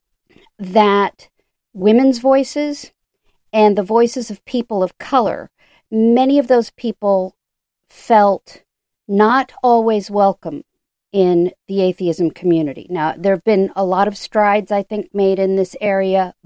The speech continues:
but I want to ask you how Only Sky is addressing those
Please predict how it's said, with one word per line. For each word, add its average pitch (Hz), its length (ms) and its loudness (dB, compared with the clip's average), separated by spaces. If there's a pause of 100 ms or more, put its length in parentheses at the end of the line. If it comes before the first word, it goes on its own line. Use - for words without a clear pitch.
(120)
but 208 460 0 (1120)
I 226 80 0
want 254 220 4
to - 140 -4
ask 240 340 -4
you 233 160 0
how 175 680 -4 (360)
Only 240 400 2
Sky 170 800 -6 (520)
is 202 200 0
addressing 208 920 -2 (100)
those 185 540 0